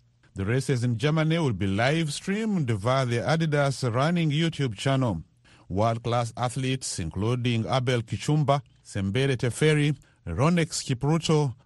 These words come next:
and Kalkidan Gezhen, are expected to compete. In honor of Agnes Tirop, who set the ten kilometer world record at last year's event, the women's ten kilometer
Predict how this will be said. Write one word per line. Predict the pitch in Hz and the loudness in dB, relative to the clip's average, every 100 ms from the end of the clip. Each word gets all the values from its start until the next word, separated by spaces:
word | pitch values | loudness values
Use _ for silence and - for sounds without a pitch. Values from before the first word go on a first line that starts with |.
| _ | _
and | 123 131 - | -4 -4 0
Kalkidan | 156 151 143 131 165 175 190 190 - | 0 2 0 2 4 4 2 0 -6
Gezhen, | 110 135 113 220 156 113 135 - _ _ _ | -2 0 4 4 4 0 -2 -8 _ _ _
are | 73 | -8
expected | 82 - 139 139 135 117 | -8 -6 -6 -2 -2 -4
to | - | -4
compete. | 120 113 127 101 - - - _ - _ | -2 -2 -2 -4 -6 -14 -18 _ -20 _
In | - 92 - | -4 -4 0
honor | 139 151 | 2 2
of | 127 | 2
Agnes | 156 151 139 - | 0 2 0 -2
Tirop, | - 135 185 170 - 101 | -2 0 0 0 -6 -10
who | 90 | -8
set | - 160 143 | -6 -2 -4
the | - 120 | -2 -4
ten | - 156 147 | 0 0 0
kilometer | 135 139 143 - 123 | 0 0 0 0 0
world | 113 143 151 | 2 2 0
record | 127 151 151 123 | 0 -2 0 0
at | 113 | 0
last | 110 156 156 | 0 -2 0
year's | 151 135 | 0 2
event, | 131 127 170 185 190 - - - | 0 0 2 0 -2 -12 -20 -10
the | 101 | -2
women's | 131 233 214 156 135 | 0 2 0 -2 0
ten | 185 190 | 0 0
kilometer | - 165 170 165 156 175 | 0 0 0 0 0 -2